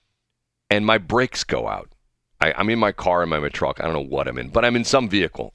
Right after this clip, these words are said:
and I put it in reverse, and I'm looking in my mirrors, and I'm tilting my head backwards, look behind me, and when I put the brake pedal,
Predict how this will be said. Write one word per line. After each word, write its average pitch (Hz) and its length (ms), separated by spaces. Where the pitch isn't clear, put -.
and 95 320
I 92 100
put 151 200
it 170 80
in 143 60
reverse, 92 500
and 95 100
I'm 95 80
looking 139 280
in 135 60
my 127 120
mirrors, 95 460
and 87 60
I'm 87 200
tilting 143 240
my 113 100
head 101 240
backwards, 90 400
look 92 180
behind 87 320
me, 71 160
and 101 260
when 110 120
I 110 100
put - 440
the 95 540
brake 135 260
pedal, 71 360